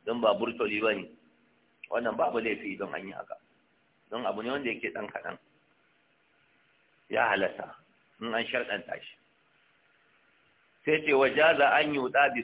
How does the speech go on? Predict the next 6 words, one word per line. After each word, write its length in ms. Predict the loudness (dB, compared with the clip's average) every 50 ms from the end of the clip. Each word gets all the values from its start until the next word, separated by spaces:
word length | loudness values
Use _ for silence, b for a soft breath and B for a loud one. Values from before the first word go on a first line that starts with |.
| -6 -6
kulli 320 | -8 -8 -6 -6 -6 -4 -2 0
shajara 560 | 2 2 2 4 4 6 8 8 8 6 4 2 -8 -20 -20 _ _ _ _ _ _ _ _ _ _ _ _ _ _ _ _ _ _ _ _ _ _ _ _ 0
tambutu 640 | 2 2 2 2 0 -2 0 0 0 0 -2 -4 -4
minhu 400 | -4 -4 -4 -4 -4 -4 -4 -4 -2 -2
hissatan 640 | -4 -6 -6 -4 -4 -4 -2 0 0 -2 -2 -2 -4
muqaddara." 640 | -6 -4 -2 -2 -4 -2 -2 -4 -4 -2 -2 -4